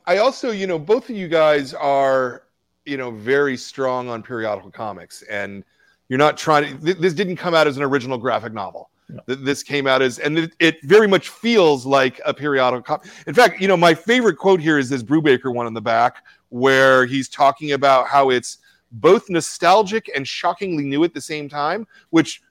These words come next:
Speaker 1: like, really feels like this book to me a lot. Um, uh, so, so maybe talk about the power of, of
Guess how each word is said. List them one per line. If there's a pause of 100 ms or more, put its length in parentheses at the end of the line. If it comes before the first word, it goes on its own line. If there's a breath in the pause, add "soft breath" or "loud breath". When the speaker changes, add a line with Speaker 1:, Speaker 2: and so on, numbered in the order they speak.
(140)
Speaker 1:
like,
really
feels
like
this
book
to
me
a
lot. (180)
Um, (420 soft breath)
uh,
so,
so
maybe
talk
about
the
power
of,
of